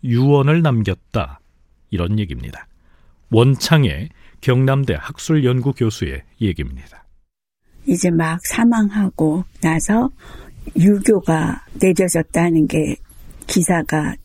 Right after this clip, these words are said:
Speaker 2: 두 개가 나오는데, 하나, 첫 번째 빈청에 유교가 내려졌다 하는 건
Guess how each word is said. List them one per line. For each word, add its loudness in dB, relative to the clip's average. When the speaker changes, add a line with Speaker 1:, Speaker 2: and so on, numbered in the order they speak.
Speaker 2:
두 0
개가 0
나오는데, -4
하나, 2
첫 -8
번째 2
빈청에 2
유교가 0
내려졌다 -2
하는 0
건 -2